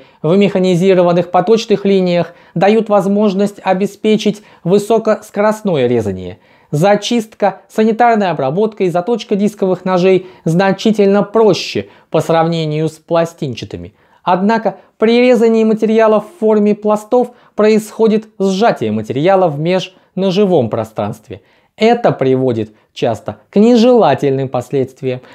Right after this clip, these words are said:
например, к деформации разрезаемого материала и увеличению отходов. Основными путями интенсификации резания дисковыми ножами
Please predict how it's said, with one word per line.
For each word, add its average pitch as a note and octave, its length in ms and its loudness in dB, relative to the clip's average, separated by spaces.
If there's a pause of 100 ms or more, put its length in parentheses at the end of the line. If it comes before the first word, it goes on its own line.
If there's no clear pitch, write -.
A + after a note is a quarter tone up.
(100)
например, A3+ 480 4
к G#3 80 2
деформации G#3 720 2
разрезаемого G3+ 840 4
материала G#3 640 2 (240)
и G#3+ 160 4
увеличению G#3 1200 2
отходов. B2+ 640 -2 (640)
Основными A#3 600 2
путями G#3+ 500 -2
интенсификации G3+ 1040 -2
резания G3+ 560 2
дисковыми C#3 540 -2
ножами D3+ 520 0